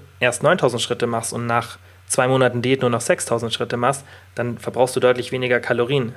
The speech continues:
Hättest du ein Fit-, äh, irgend so einen Fitness-Tracker an, ja, oder einen Schrittzähler, dann würdest du sehen, ah, okay,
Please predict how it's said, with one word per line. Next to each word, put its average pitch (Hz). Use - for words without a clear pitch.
Hättest 120
du 120
ein 117
Fit-, -
äh, 123
irgend 120
so 123
einen 117
Fitness-Tracker 151
an, 139
ja, 123
oder 120
einen 117
Schrittzähler, 127
dann 117
würdest 131
du 127
sehen, 127
ah, 131
okay, 165